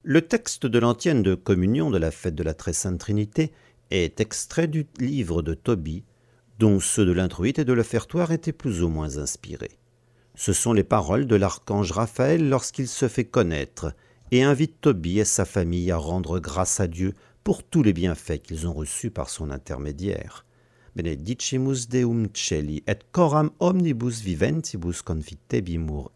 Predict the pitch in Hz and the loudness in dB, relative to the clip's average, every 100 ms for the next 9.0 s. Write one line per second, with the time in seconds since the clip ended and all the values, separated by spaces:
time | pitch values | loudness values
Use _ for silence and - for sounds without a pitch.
0 | - 58 50 50 - _ _ _ _ _ | -10 -10 -10 -16 -20 _ _ _ _ _
1 | _ - - 65 - 151 - 135 - 117 | _ -12 -8 -8 -4 -6 -4 -8 -4 -4
2 | 117 127 - 95 92 82 - 78 73 - | -2 -6 -4 -2 -2 -2 -4 -6 -8 -6
3 | 82 71 78 65 - - - 55 55 50 | -4 -4 -6 -6 -8 -10 -10 -10 -10 -12
4 | - - _ _ _ - 85 113 120 110 | -18 -20 _ _ _ -8 8 8 10 4
5 | - 117 107 104 82 104 101 110 - - | 0 2 4 4 4 0 0 -4 -2 2
6 | 117 101 - - 104 - 95 92 101 - | 4 4 0 0 0 2 2 2 0 0
7 | 95 98 92 110 85 69 80 76 73 - | 2 2 2 0 -2 -2 -4 -4 -8 -8
8 | 90 82 76 80 - 95 82 90 80 104 | -6 -4 -4 -8 -6 -6 -4 -4 -4 -6